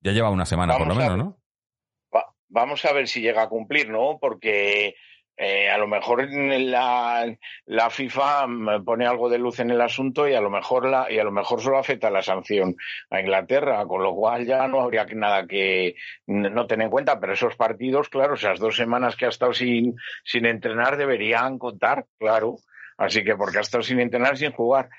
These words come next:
Speaker 2: Y fíjate cómo ha arreglado el Cholo el problema, ahora bendito problema tiene. Porque ahora resulta que ha <laughs> encontrado un sustituto y ahora tiene ahí a Versálico y a Trippier,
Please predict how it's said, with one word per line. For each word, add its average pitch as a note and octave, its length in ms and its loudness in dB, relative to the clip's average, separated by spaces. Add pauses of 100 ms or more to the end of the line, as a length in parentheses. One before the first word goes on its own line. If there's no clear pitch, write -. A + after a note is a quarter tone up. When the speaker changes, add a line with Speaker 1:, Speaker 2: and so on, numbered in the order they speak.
(120)
Speaker 2:
Y - 120 -6
fíjate B2+ 420 2
cómo C#3 240 0
ha C3+ 40 4
arreglado C3+ 360 2
el C3+ 120 -4
Cholo C3+ 260 0
el B2 80 -2
problema, D3 500 2
ahora C3+ 160 2
bendito C#3 480 0
problema A#2 400 2
tiene. D#3+ 400 -2 (340)
Porque G#2+ 260 -2
ahora B2+ 120 4
resulta C3+ 560 0
que A2 160 0
ha A2 80 0
<laughs> - 0 -
encontrado - 560 -2
un D#3 60 -4
sustituto G#3 880 0 (240)
y A2+ 100 -4
ahora C#3+ 220 2
tiene D#3+ 240 0
ahí E3 240 2
a B2 80 4
Versálico C3 680 0
y A2+ 80 4
a A2 120 2
Trippier, F3+ 580 0